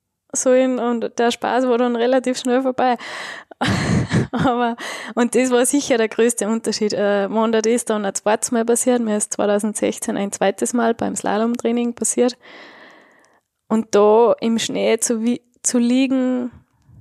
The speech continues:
und zu wissen, ich meine, man spürt das ja, also man weiß in der Hundertstel Sekunde sofort, was los ist, man spürt, wann,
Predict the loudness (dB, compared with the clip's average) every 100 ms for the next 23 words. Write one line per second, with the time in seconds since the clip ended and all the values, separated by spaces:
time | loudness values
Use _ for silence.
0 | -20 _ _ _ _ -4 -4 -2 0 2
1 | 0 0 -2 0 -2 -6 _ _ _ _
2 | -4 -2 0 -2 0 0 0 0 -2 2
3 | 2 2 -2 -8 -8 -6 -10 -10 _ _
4 | -10 -8 -2 -2 0 2 2 0 -2 0
5 | 2 2 0 0 0 0 -2 -4 -4 -2
6 | 0 0 0 -2 -4 -4 -2 -4 0 0
7 | 0 -2 -4 -8 0 2 2 -4 -6 -8